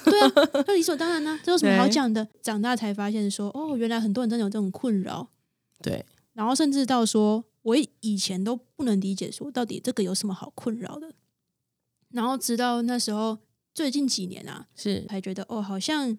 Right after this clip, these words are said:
Speaker 1: 很多人就是会不知道怎么去开这个口。
Speaker 2: 对。
Speaker 1: 原来把这一切就是当得很，一切都是那么，就是没有局限，然后没有对错，或是没有差别。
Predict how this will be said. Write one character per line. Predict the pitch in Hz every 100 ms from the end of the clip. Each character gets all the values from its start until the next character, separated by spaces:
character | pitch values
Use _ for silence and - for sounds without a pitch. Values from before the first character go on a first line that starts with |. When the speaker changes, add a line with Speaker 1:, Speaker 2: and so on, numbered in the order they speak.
| -
Speaker 1:
很 | 220 196
多 | 262 330
人 | 302 226
就 | 226 262
是 | 269 254
会 | 233 254 202 -
不 | -
知 | 277 226
道 | 262
怎 | 226 185
么 | 185
去 | - 240
开 | - - 226
这 | 220
个 | 240 196
口。 | - - - _ _ _ _
Speaker 2:
对。 | - 170 - 131 233 -
Speaker 1:
原 | 254 247 311
来 | 339 277 277 285 - _
把 | 233 208
这 | 254
一 | 302 226
切 | 220 - 254 220
就 | 220
是 | 226
当 | 208 233
得 | 233 220
很， | 202 247 226 _ _
一 | 240
切 | - 311
都 | 269 254
是 | 262
那 | 262
么， | 233 208 - _ _
就 | 254
是 | 262
没 | 233 208
有 | 226 202
局 | - 190
限， | 196 - 214 190 -
然 | 196
后 | 202 233 233
没 | 220 220 220
有 | 226 196 240 _ _ _ _ _ _
对 | 269 214
错， | 196 240 208
或 | 226 226
是 | 240 233
没 | 214 208 202
有 | 208
差 | 196 - 202
别。 | 214 196 -